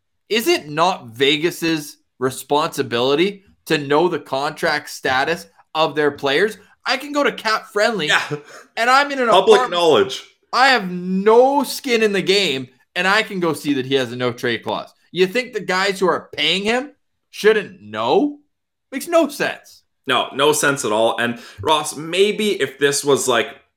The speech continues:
Speaker 2: a trade and flip situation where they got Evgeny Dadonov and then traded him for better picks and prospects than the Senators
Speaker 1: That would
Speaker 2: did,
Speaker 1: never
Speaker 2: like,
Speaker 1: happen, though, would it?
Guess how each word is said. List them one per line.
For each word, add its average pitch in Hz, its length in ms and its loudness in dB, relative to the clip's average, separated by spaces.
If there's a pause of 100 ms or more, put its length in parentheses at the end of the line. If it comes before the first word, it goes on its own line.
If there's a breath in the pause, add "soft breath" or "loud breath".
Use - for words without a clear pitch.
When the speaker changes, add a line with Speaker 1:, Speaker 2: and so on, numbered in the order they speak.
(540)
Speaker 2:
a 113 60 -6
trade 120 360 0
and 113 140 -6
flip 120 340 -4
situation 127 640 0
where 113 100 0
they 98 100 0
got 110 420 0
Evgeny 110 420 -4
Dadonov 110 520 0
and 101 120 0
then 98 140 -2
traded 104 360 2
him 104 160 -2
for 92 340 0
better 101 520 0
picks - 340 -6
and 92 220 -2
prospects 101 680 -4
than 92 260 -2
the 87 80 -4
Senators 107 280 0
Speaker 1:
That 208 100 4
would 180 140 2
Speaker 2:
did, 107 160 4
Speaker 1:
never 156 160 -2
Speaker 2:
like, 175 100 0
Speaker 1:
happen, 147 420 2
though, 147 180 0
would 190 220 4
it? 294 380 2